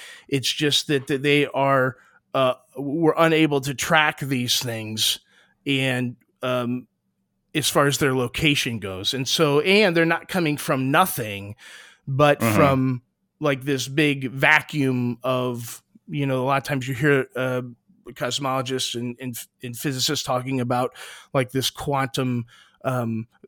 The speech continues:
Speaker 1: quantum vacuum, this sea of, of quantum particles kind of
Speaker 2: Mm-hmm.
Speaker 1: popping in and out of, of reality. Uh, when in, when in fact, it's, like I said, it's not coming necessarily from nothing, that these, these particles are coming out of a vacuum,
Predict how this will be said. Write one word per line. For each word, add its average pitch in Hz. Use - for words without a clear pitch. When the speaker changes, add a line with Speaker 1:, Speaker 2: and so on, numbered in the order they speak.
Speaker 1:
quantum 151
vacuum, 135
this 131
sea 147
of, -
of 127
quantum 143
particles 127
kind 131
of 117
Speaker 2:
Mm-hmm. 107
Speaker 1:
popping 117
in 151
and 131
out 131
of, 117
of 127
reality. 113
Uh, 131
when 151
in, 143
when 156
in 147
fact, 160
it's, -
like 156
I 151
said, 143
it's 123
not 170
coming 156
necessarily 151
from 131
nothing, 113
that 120
these, 120
these 120
particles 131
are 139
coming 127
out 127
of 123
a 120
vacuum, 135